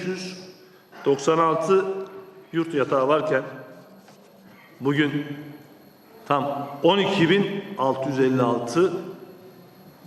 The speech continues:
yurt yatağı var. Bu bir eser siyasetinin en somut resmidir, örneğidir. Başkalarının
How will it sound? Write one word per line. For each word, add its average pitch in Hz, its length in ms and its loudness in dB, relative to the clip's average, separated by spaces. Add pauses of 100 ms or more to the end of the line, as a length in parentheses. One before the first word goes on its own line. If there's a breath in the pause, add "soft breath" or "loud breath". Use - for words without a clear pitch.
(140)
yurt 113 220 -4
yatağı - 240 -6
var. - 360 -14 (1700 loud breath)
Bu 214 100 6
bir 208 220 6 (1700)
eser 208 280 4
siyasetinin 151 720 2 (1000)
en 190 800 0
somut 156 520 0 (380)
resmidir, - 680 -4 (320)
örneğidir. 127 680 2 (1000 loud breath)
Başkalarının 202 680 4